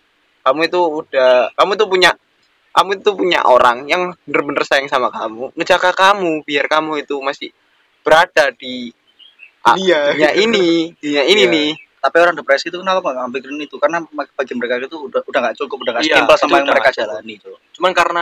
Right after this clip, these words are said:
Speaker 2: kalau aku mikirnya kan bukan orang-orang, karena aku juga nggak punya temen, nggak punya siapa-siapa. Yang aku punya apa? Orang tua waktu itu.
Speaker 1: Yang
Speaker 2: Aku masih punya orang tua.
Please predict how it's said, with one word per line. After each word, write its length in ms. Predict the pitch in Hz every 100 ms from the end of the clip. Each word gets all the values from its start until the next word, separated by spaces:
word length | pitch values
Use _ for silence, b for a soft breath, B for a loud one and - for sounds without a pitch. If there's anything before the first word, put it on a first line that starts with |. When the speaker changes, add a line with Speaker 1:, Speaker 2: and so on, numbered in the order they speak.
| 165
Speaker 2:
kalau 140 | 160
aku 120 | 156 175
mikirnya 320 | 175 180 185
kan 120 | 196 202
bukan 280 | _ - 120
orang-orang, 440 | 127 127 135 135 135 - -
karena 200 | - 160 233
aku 140 | 214
juga 160 | 170 110
nggak 160 | 117 117
punya 160 | 143
temen, 240 | 151 160 170
nggak 160 | 123
punya 180 | 143 143
siapa-siapa. 480 | 156 143 156 208 127 117
Yang 160 | 131 131
aku 80 | 139 -
punya 200 | 151 175
apa? 240 | 165 120 -
Orang 240 | 123 123
tua 240 | 127 143 117
waktu 240 | 110 107
itu. 100 | _ _ _ _ _ 160
Speaker 1:
Yang 100 | 185
Speaker 2:
Aku 80 | 147
masih 240 | 175 165
punya 160 | 156 143
orang 180 | 131 127
tua. 220 | 135